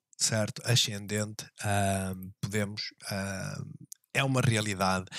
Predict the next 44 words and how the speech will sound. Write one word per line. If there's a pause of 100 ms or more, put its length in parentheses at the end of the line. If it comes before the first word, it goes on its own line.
(300)
ahm,
este
ponto
e
este
ponto
coincidem,
estes
coincidem,
ok? (380)
Ahm, (240)
agora, (1120)
a
uma
hora, (1120)
<coughs>
este
realmente
agora
está-me
a
fazer
aqui
uma
confusão. (400)
Ah, (100)
temos
então
o
tal
ponto
de
interesse,
que
é
esta
zona
de
liquidez,
que
é
o
que
isto